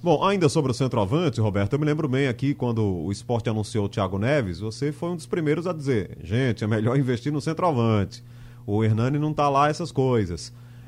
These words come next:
E agora o Dalberto é que tá ganhando espaço aí no, no ataque rubro-negro. Mas você acha que faltou investir num,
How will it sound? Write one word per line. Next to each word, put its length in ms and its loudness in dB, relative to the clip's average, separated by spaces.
E 100 0
agora 440 4
o 140 2
Dalberto 640 2
é 60 0
que 60 -14
tá 100 0
ganhando 260 0
espaço 420 -2
aí 140 4
no, 240 0
no 120 0
ataque 340 0
rubro-negro. 580 4
Mas 160 0
você 180 0
acha 180 0
que 80 -10
faltou 280 2
investir 400 2
num, 260 0